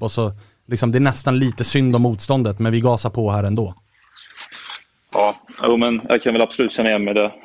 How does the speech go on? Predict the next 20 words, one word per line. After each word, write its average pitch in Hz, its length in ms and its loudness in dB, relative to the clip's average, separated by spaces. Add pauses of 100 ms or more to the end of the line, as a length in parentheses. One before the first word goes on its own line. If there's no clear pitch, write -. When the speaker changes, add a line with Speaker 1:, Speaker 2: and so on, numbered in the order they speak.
(100)
Speaker 2:
Eh, 98 300 0 (200)
men 113 360 0 (100)
ja, 113 260 -2 (340)
nej, 117 300 2
fy 123 60 -6
fan 120 260 0
alltså, 104 220 -4
riktigt 104 320 -4
dåligt. 104 340 -2
Eh, 101 360 0 (440)
chockstart - 600 -2
liksom. 95 320 -8 (540)
Tre 120 140 2
mål 117 160 2
på - 120 -6
femton 110 360 -2
minuter, 104 360 0
det 110 100 6
är 107 40 4
ju... 104 280 4